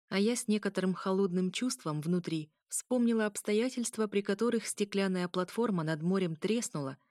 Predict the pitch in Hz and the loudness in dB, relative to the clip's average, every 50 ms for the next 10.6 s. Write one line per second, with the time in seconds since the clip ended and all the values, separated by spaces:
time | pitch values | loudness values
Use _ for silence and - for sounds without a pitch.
0 | _ _ _ - 165 170 175 160 156 160 160 170 196 196 180 175 - - - 175 | _ _ _ -4 -2 0 0 0 0 0 0 2 2 2 0 -2 -4 -4 -2 -2
1 | 180 175 170 160 151 147 147 151 156 156 151 - 151 143 151 151 143 139 147 135 | 0 0 0 -2 -2 -2 -4 -4 -4 -6 -6 -6 -8 -6 -6 -6 -6 -6 -6 -8
2 | - - - _ _ _ _ _ _ _ _ _ _ _ _ _ - 220 214 214 | -8 -10 -14 _ _ _ _ _ _ _ _ _ _ _ _ _ 2 2 2 2
3 | 202 - 285 277 254 233 214 208 - 262 220 240 240 233 - - 220 180 156 156 | 0 0 0 2 2 2 2 2 0 0 0 2 2 2 0 0 0 0 -2 -2
4 | - - - - - - _ _ _ _ _ _ _ _ _ - 254 233 220 247 | -6 -6 -6 -6 -10 -12 _ _ _ _ _ _ _ _ _ -2 0 2 2 2
5 | 247 240 208 208 220 233 220 202 214 214 196 220 214 226 214 214 208 202 - - | 2 4 4 4 4 4 2 2 2 2 2 2 2 2 2 2 0 0 -2 0
6 | 208 214 208 - 240 233 - 254 254 226 262 269 233 165 160 156 143 147 156 - | 0 0 0 0 -4 -2 0 -2 0 2 2 2 2 0 -2 -6 -6 -6 -10 -12
7 | _ _ _ _ _ _ _ _ - 165 160 151 - 151 143 - 220 240 214 190 | _ _ _ _ _ _ _ _ -4 -2 -2 -2 -2 -4 -2 0 0 2 2 2
8 | 175 170 175 175 170 165 - 170 156 - - 160 151 156 156 147 139 127 131 165 | 2 2 0 0 -2 -2 -4 -4 -4 -2 -4 -4 -2 -2 -2 -2 -2 -2 -2 -2
9 | 226 240 226 233 226 - _ _ _ _ _ - 302 294 262 247 247 - 196 165 | -2 -2 -2 -4 -6 -8 _ _ _ _ _ -2 0 2 2 2 2 0 -2 0
10 | 175 180 165 151 147 139 127 - - - - - | -2 -4 -2 -2 -4 -4 -2 -4 -6 -6 -6 -10